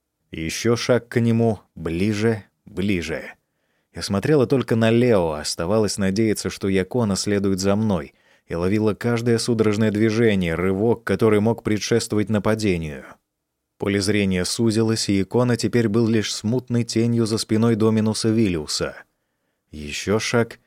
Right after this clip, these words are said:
и на лбу у Дуаса появилась морщинка. Якона взмахнул кулаком. Предназначенный мне удар сзади должен был свалить Дуаса. Я увернулась,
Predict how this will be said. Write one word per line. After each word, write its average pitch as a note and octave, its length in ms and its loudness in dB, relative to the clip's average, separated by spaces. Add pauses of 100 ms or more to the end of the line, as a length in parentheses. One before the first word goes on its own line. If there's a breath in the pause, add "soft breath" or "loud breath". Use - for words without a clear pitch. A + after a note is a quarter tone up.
(240)
и F2 140 -4
на G2 140 2
лбу B2+ 280 2
у A2+ 80 4
Дуаса B2+ 460 0
появилась A#2 600 0
морщинка. G2 680 -4 (540)
Якона A2 300 0
взмахнул G2 540 0
кулаком. G#2 540 -2 (680)
Предназначенный G2 800 -2
мне G2+ 180 2
удар G2+ 440 0
сзади F2+ 580 -4
должен G#2 460 -2
был A2+ 160 2
свалить G2 560 0
Дуаса. F2+ 600 -2 (280)
Я F#2+ 180 0
увернулась, B2 680 2